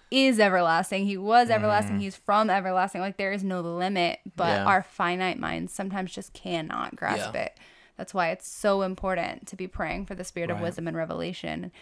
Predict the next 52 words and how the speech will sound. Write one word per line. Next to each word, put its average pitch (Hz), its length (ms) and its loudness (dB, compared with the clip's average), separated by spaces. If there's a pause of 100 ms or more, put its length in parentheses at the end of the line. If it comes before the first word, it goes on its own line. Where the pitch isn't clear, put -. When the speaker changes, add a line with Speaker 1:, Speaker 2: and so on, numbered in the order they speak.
Speaker 2:
Right. 104 200 -8
Speaker 1:
I 220 100 4
really 240 220 4
wanna 240 280 4
start 226 240 0
talking 220 360 -2
about 196 320 -4
the 185 80 -6
new 185 160 -6
man, 180 280 -6
but 170 100 -8
we - 80 -10
also 202 480 -8 (120)
are, 190 100 -6
like, 175 200 -6
at - 140 -6
forty-five 190 380 -6
minutes, 170 360 -4
so 165 360 -2
Speaker 2:
Yeah. 104 240 -8 (520)
Let's 139 220 0
hit 180 240 0
a 139 60 -4
couple 123 260 -6
scriptures 107 580 -6
and 104 140 -6
then 101 100 -4
we'll, 98 160 -6 (200)
we'll 107 80 -6
call - 220 -2
Speaker 1:
we'll 196 80 0
Speaker 2:
it. - 100 -8
Speaker 1:
call 190 300 -2
it, 240 220 -2
and 208 160 -2
then 190 160 -4
next 185 300 -8
week 180 280 -8
we'll, 170 320 -8 (760)
we'll 180 240 -8 (140)
Speaker 2:
Talk 107 120 -8
about 107 140 -2
the 101 60 -6
marriage, 101 320 -6
maybe? 120 360 -8 (240)
Speaker 1:
we'll 208 120 -8
come 202 200 -6
Speaker 2:
Or 202 60 0
Speaker 1:
back 190 200 0
Speaker 2:
would 202 60 -8
you 202 40 -4
Speaker 1:
and, - 100 -6